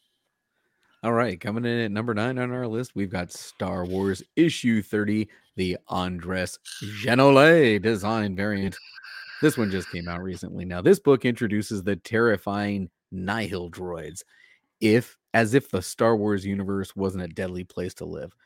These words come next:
Now, on top of that, this book also showcases a ton of new characters. Now, we, while these characters aren't named, they all have the potential future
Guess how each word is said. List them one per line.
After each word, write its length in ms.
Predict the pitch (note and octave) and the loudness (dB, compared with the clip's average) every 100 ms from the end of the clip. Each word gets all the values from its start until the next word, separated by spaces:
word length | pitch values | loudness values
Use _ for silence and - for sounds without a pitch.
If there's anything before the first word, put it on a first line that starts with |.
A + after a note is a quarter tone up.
| _ | _
Now, 120 | - G#2 | -4 -2
on 100 | G2 | 2
top 240 | F3 F#3+ | 2 4
of 80 | A2 | 2
that, 240 | F#2 F2 - | 2 -4 -4
this 220 | G#2+ B2 | -2 -2
book 340 | - A2+ G#2+ _ | 0 0 0 _
also 480 | F#2 A#2 D3 - F2+ | 0 0 0 -2 -4
showcases 720 | - F#2+ F2 - F2+ G2+ F#2 - | -4 -4 -4 -4 -4 -4 -8 -4
a 80 | B2 - - | -4 -4 -20
ton 340 | - - G3 | -6 0 2
of 120 | G2 | 2
new 160 | F#2+ A#2+ | 2 2
characters. 640 | - G#2 F2 - C#2 - _ - _ - | 2 -2 -2 -10 -14 -14 _ -20 _ -6
Now, 120 | G2 | -4
we, 320 | F2+ C3+ C3+ - | 0 2 2 0
while 220 | A2 A#2+ | 4 4
these 200 | C#3 C3 | 6 2
characters 560 | A2 - A#2+ A2 A2 F#2+ - | 0 0 2 2 -2 -2 -4
aren't 240 | G#2+ F#2+ G2+ | -4 -4 -4
named, 760 | F#2+ F#2+ D3+ G3 G2 F2+ A2 - _ _ _ _ _ _ | -6 -4 -2 -2 -4 -8 -8 -10 _ _ _ _ _ _
they 120 | D#3 | 2
all 260 | D#3+ G3+ F3 | 4 2 2
have 400 | D3+ C#3 G#2+ F2+ | 2 0 -2 -4
the 100 | F#2+ | -8
potential 540 | - G#2 C#3 A#2+ F#2+ | -10 -4 -4 -2 -6
future 680 | - - A#2+ - F#2 F#2 F2+ | -8 -2 -2 0 -6 -6 -10